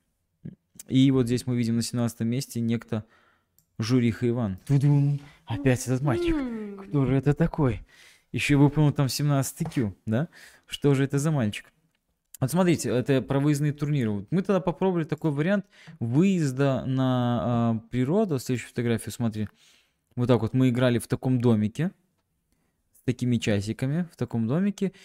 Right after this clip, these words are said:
Speaker 1: И что же это было за место? Вот следующую фотографию откроем. Смотри-ка, что это? Как называется?
Speaker 2: Э, ну, как?
Speaker 1: Пасе-
Speaker 2: Ка?
Speaker 1: Да,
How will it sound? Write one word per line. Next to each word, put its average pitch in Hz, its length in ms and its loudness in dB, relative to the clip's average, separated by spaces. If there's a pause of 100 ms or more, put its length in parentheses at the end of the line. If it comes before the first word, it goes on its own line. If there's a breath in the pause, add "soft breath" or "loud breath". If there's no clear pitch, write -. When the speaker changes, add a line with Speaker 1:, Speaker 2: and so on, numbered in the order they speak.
(160 loud breath)
Speaker 1:
И 127 80 -6
что 202 240 2
же 190 120 2
это 170 160 0
было 156 300 2
за 151 120 0
место? 220 380 -2
Вот 143 100 -2
следующую 139 320 -4
фотографию 131 760 -4
откроем. 175 680 -2 (760)
Смотри-ка, 120 640 -4
что - 200 -6
это? 190 260 -4 (580)
Как 120 160 -4
называется? 143 600 -4 (380)
Speaker 2:
Э, 202 580 -16 (200)
ну, 202 320 -14 (220)
как? - 300 -20 (1040)
Speaker 1:
Пасе- 135 1120 -4 (300)
Speaker 2:
Ка? 220 240 -14 (120)
Speaker 1:
Да, 113 240 -2